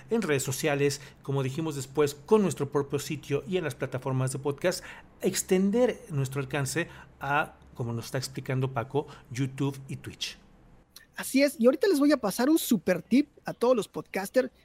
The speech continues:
Speaker 2: Hay una plataforma que se llama Hushka, y esa plataforma deja, permite compartir, obviamente tienes que subir tu audio completo ahí,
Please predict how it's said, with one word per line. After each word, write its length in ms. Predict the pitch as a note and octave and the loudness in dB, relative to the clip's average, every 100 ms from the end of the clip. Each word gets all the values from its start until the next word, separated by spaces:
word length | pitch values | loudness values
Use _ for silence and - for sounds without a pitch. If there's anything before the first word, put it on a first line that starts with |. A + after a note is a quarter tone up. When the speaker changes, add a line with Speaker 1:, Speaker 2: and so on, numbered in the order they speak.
| _ - - | _ -6 -2
Speaker 2:
Hay 120 | D#4+ | 0
una 100 | A4 G4+ | 0 0
plataforma 560 | A3+ G3 - C4 C4 | 0 -2 2 4 4
que 80 | A3 | 0
se 100 | - | 0
llama 260 | G3 A#3+ - - | 2 2 -2 -2
Hushka, 460 | A#3 A#3+ - G#3 D4 _ _ _ _ _ _ _ - | 0 2 2 0 -2 _ _ _ _ _ _ _ -2
y 80 | |
esa 160 | C#4 G#4+ | 0 0
plataforma 840 | - C4+ - F#3 A#3+ A#3+ F#3 G3+ - _ _ - | -2 -2 -2 -6 0 2 2 -4 -8 _ _ -4
deja, 380 | G3 - E4 | -2 2 2
permite 520 | - - A3+ C4 - E4 | 4 4 8 8 6 2
compartir, 640 | A#3+ F#3+ F#3 F3 - A#3+ | 2 2 0 0 0 4
obviamente 380 | - E4 C4+ C4 | 4 6 4 4
tienes 240 | A#3 B3+ - | 2 0 0
que 80 | |
subir 320 | B3 G#3 G#3+ A#3 | -2 2 2 2
tu 180 | G3 | 4
audio 300 | F3+ G#3 G#3+ | 6 6 6
completo 560 | F3+ E3 D3+ G3 - F3+ | 2 -2 0 0 2 2
ahí, 340 | D#3+ F#3 C#4+ | 2 2 0